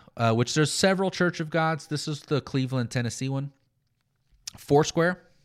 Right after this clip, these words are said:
churches, Church of Nazarene, um, some Wesleyans. Uh, so John Wesley. John Wesley's teaching created a group called Wesleyan Arians, uh, Wesley-,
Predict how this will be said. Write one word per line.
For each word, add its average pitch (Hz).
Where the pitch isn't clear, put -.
churches, 190
Church 147
of 107
Nazarene, 143
um, 110
some 190
Wesleyans. -
Uh, 117
so 120
John 135
Wesley. 120
John 156
Wesley's 156
teaching 107
created 120
a 123
group 110
called 104
Wesleyan 120
Arians, 92
uh, 101
Wesley-, 135